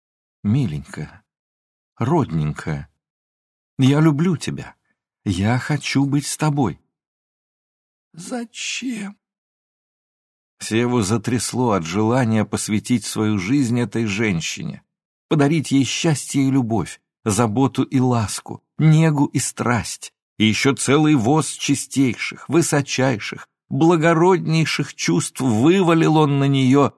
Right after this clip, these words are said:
держа ее руки в перчатках и глядя на ее блестящие пластиковые щеки.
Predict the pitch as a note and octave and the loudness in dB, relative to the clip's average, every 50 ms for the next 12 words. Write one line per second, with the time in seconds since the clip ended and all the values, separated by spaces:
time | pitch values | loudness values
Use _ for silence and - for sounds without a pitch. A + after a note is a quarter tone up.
0 | _ _ - A#2 G#2+ C#3+ C3 B2+ G#2+ G#2 C3+ C3+ B2+ B2 A#2+ B2+ B2 C3 C3+ A#2 | _ _ -4 0 2 2 2 2 2 2 4 4 4 4 4 4 4 2 2 2
1 | - A#2+ A2+ - - B2 A#2+ G#2 - - - D#3 D3+ C#3 - - B2+ A2 - - | 0 -4 -4 -2 -2 -2 -2 -2 -4 -2 0 2 2 0 -2 -4 -4 -4 0 0
2 | B2 G#2+ G2+ A2+ B2 C3 B2 A2 A2+ A2 A#2 A2+ A2+ A2 A2+ A2+ G#2 G2 G2+ G2+ | 0 0 2 2 2 2 2 2 0 0 2 2 2 2 2 2 2 2 0 -2
3 | - - - - C3 B2 G#2 - - - A2+ G#2+ G#2+ - G#2+ A2+ G#2+ G2 - - | -4 -4 -2 0 0 0 0 -2 -4 -2 -2 -2 0 0 0 2 2 0 0 -4
4 | B2 G2 - G2+ G2 G2+ G2 F#2 E2 - - - - F2+ E2+ D#2+ - - - - | -4 -2 -2 0 0 2 0 0 -2 -4 -6 -6 -4 -4 -4 -4 -6 -12 -14 -14